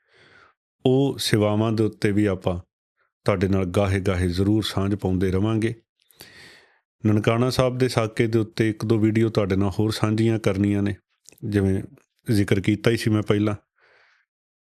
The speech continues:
ਇੱਕ ਵੀਡੀਓ ਤੁਹਾਡੇ ਨਾਲ ਉਚੇਚ ਨਾਲ ਸਾਂਝੀ ਕਰਨੀ ਹੈ, ਜਿਹਦੇ ਵਿੱਚ ਆਪਾਂ ਗਾਂਧੀ, ਲਾਲਾ ਲਾਜਪਤ ਰਾਏ ਤੇ ਨਰੈਣੂ ਮਹੰਤ ਦੀ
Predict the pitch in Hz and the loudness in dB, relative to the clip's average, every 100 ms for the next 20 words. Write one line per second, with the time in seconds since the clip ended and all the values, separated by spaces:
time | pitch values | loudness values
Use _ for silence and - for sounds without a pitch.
0 | _ - 143 147 - 151 147 143 - 123 | _ 0 0 0 2 4 4 2 0 2
1 | 120 131 127 123 104 104 107 107 107 - | 2 4 2 2 2 2 2 -2 -4 -6
2 | 117 104 117 117 123 123 117 110 104 107 | -4 0 2 2 0 0 0 0 0 0
3 | 107 98 95 101 101 95 104 110 104 95 | 0 0 2 2 0 0 0 0 0 0
4 | 101 92 - 95 92 _ _ _ _ _ | -2 -2 -4 -4 -6 _ _ _ _ _
5 | _ _ _ 107 95 110 117 127 127 139 | _ _ _ -6 0 2 2 2 2 2
6 | 135 139 135 - _ _ _ _ _ _ | 2 0 -2 -10 _ _ _ _ _ _
7 | _ _ _ _ 117 107 110 113 117 117 | _ _ _ _ 2 4 4 2 0 -2
8 | 113 _ _ - 110 107 107 - 107 - | -6 _ _ -2 2 2 2 0 -2 2
9 | 104 98 101 107 - 110 101 101 98 101 | 2 2 0 -4 -2 0 2 2 2 2
10 | 104 92 85 92 92 98 | 2 0 -2 -2 -2 -2